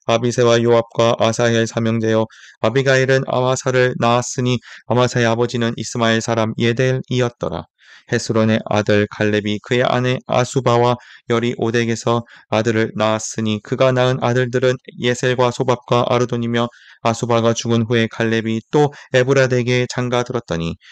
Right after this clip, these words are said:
에브라시 그에게 훌을 낳아 주었고, 훌은 우리를 낳고, 우리는 부살레를 낳았더라. 그 후에 헤스론이 육십 세의 길라앗의 아버지 미-, 마길의 딸에게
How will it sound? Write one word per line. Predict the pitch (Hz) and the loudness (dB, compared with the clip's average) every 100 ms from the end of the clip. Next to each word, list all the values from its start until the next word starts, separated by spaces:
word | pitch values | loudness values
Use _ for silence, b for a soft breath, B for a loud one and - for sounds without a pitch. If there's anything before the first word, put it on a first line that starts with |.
| B B | B B
에브라시 | 107 104 107 104 110 | 0 2 0 0 -4
그에게 | - 104 107 101 | -2 -2 -2 -4
훌을 | - 110 107 - b b b - | -4 -4 -4 -8 b b b -6
낳아 | 110 104 107 | 0 2 0
주었고, | - 110 110 - 107 104 | 0 0 0 0 -2 0
훌은 | 135 131 131 | -2 -4 -2
우리를 | 123 127 123 | -2 0 0
낳고, | 120 120 - 117 | 0 -4 0 0
우리는 | 117 117 120 117 - | 2 2 0 -2 -6
부살레를 | 120 - 120 117 117 117 113 | -6 -2 -2 0 0 2 0
낳았더라. | 113 101 - 92 85 - B B | 0 0 0 -2 -2 -6 B B
그 | - 110 | -4 -2
후에 | 104 107 107 | -2 0 -2
헤스론이 | 107 110 - 104 101 107 | -2 -8 -4 -2 0 -2
육십 | - - - | -2 -6 -2
세의 | 131 127 | 0 0
길라앗의 | 123 127 120 123 117 | 0 -2 2 0 0
아버지 | 117 113 113 117 | -2 0 -2 -2
미-, | 110 113 - | -2 -4 0
마길의 | 110 113 113 113 - | 0 2 0 0 0
딸에게 | 110 113 107 113 | 0 2 2 0